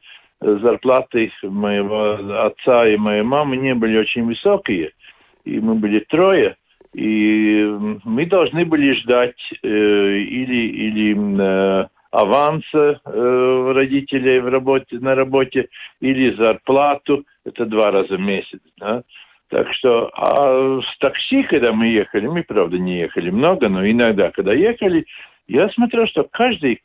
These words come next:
к-, кто выходит, за-, э, платит деньги. То есть он в день сколько раз получает эти деньги. Я думаю, я бы все-таки хотел бы, э, водителем такси быть. Это к-, вроде как-то выгоднее.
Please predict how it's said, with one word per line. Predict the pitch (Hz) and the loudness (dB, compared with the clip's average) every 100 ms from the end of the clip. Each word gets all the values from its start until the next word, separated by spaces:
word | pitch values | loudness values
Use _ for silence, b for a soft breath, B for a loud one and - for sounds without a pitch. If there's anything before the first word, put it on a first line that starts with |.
| _ | _
к-, | 123 113 | -12 -12
кто | - - 139 | -8 -2 0
выходит, | 127 120 254 247 208 - - | 0 0 -2 0 -4 -6 -12
за-, | - 113 165 | -8 0 0
э, | 135 151 156 156 151 151 151 156 160 | 2 0 2 2 2 2 2 0 -2
платит | 196 196 190 160 | 0 0 -2 -4
деньги. | 139 85 80 107 - _ _ _ | -2 -2 -4 -12 -20 _ _ _
То | - | -10
есть | - - - - | -10 -12 -16 -12
он | 107 127 143 139 127 | -6 -2 -2 -4 -2
в | |
день | 156 190 143 - | 2 2 0 -4
сколько | - 160 - - | 0 2 2 2
раз | 180 - - | 2 0 -4
получает | 95 90 131 80 - _ | -6 -2 0 -2 -6 _
эти | 82 | -16
деньги. | 80 78 - _ B B B | -12 -10 -12 _ B B B
Я | 123 | 0
думаю, | 180 247 233 196 | 2 2 4 4
я | 190 | 2
бы | 202 | 0
все-таки | 190 - - 170 | -6 -6 -6 -6
хотел | - 120 - 135 | -4 -4 0 0
бы, | 131 127 120 B B | 0 -2 -6 B B
э, | - 98 104 101 98 | -2 2 4 4 2
водителем | 95 92 104 - 90 87 | 2 -2 -4 -8 -8 -8
такси | - 80 - - 78 | -10 -12 -12 -12 -12
быть. | 71 - - | -12 -16 -14
Это | - 135 | -12 -8
к-, | - | -4
вроде | 95 95 113 160 151 | -2 0 0 0 -2
как-то | - 131 - | -4 -4 -2
выгоднее. | 113 101 110 82 87 - - - - | -2 0 -2 -2 -8 -10 -14 -16 -20